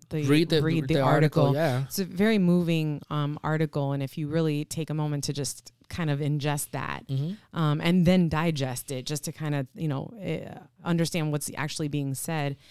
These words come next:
Speaker 1: And then just to recap, in order to get that perspective, 'cause we're talking about it from a, an outer space perspective,
Speaker 2: Mm-hmm.
Speaker 1: but to have that same perspective here on Earth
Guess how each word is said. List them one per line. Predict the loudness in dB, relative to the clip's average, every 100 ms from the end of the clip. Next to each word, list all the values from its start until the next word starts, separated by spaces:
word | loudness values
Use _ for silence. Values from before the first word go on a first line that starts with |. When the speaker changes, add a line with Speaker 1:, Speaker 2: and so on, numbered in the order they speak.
| -20 -20 -20 -2
Speaker 1:
And | 2
then | 2 2
just | 0 -2
to | -2
recap, | 0 0 0 -2 -2 -2 -10 -10
in | -6
order | -4 -2 -4
to | -6
get | -8 -8
that | -6 -10
perspective, | -8 -8 -6 -10 -8 -8 -8
'cause | -6 -8
we're | -6
talking | -10 -8 -6 -4
about | -2 -2
it | -4
from | -6 -4 -2 -4 -10 _ _ -18
a, | -14 -6
an | -4 -2
outer | 0 0
space | -2 0 -2 -2
perspective, | -6 -10 -8 -12 -10 -10 -4
Speaker 2:
Mm-hmm. | -2
Speaker 1:
but | 2 0 -2 -14 _ _ -6
to | -4
have | -2 -2
that | -2 -4
same | -2 -2 -2
perspective | -6 -6 -6 -6 -8
here | -6 -6
on | -4 -6
Earth | -2 0 2 0 -2 -8